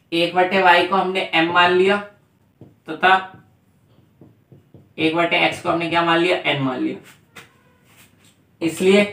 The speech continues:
यहाँ पे क्या है, सेवन by वाई, सात बटे वाई, सात बटे वाई का मतलब सात गुना एक बटे वाई, तो यहाँ सात गुना एक बटे वाई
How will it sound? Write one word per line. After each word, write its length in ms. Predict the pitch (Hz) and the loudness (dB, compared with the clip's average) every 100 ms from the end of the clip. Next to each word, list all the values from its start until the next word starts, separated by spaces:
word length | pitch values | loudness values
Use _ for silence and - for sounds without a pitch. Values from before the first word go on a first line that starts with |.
| - _ _ _ _ _ | -10 _ _ _ _ _
यहाँ 200 | 160 160 | 4 4
पे 120 | 160 | 2
क्या 140 | 196 214 | 0 -2
है, 60 | 202 | 0
सेवन 480 | 208 180 180 202 196 - _ - | 4 4 6 2 -2 -10 _ 2
by 240 | 175 185 | 4 6
वाई, 160 | 175 - - - | 6 4 2 -8
सात 280 | - 170 175 | 0 0 2
बटे 240 | 190 202 190 | 2 2 4
वाई, 200 | 165 - | 2 2
सात 300 | - 170 180 | 0 0 2
बटे 240 | 180 190 | 0 2
वाई 200 | 185 185 | 2 2
का 100 | 190 | 0
मतलब 320 | 190 190 202 - | -2 2 0 2
सात 320 | 180 185 190 | 2 2 2
गुना 180 | 202 202 | -2 0
एक 180 | 190 196 | 0 0
बटे 240 | 208 208 | 2 4
वाई, 200 | 202 202 | 4 4
तो 440 | 196 - _ - | -2 -14 _ -10
यहाँ 220 | 160 170 - | -2 0 0
सात 540 | - 170 180 - - - | 0 4 4 2 -6 -18
गुना 440 | 156 156 170 - - | -14 -6 -4 -4 -6
एक 180 | 156 151 | -6 -4
बटे 260 | 156 165 151 | -6 -4 -2
वाई 280 | 147 160 | 2 2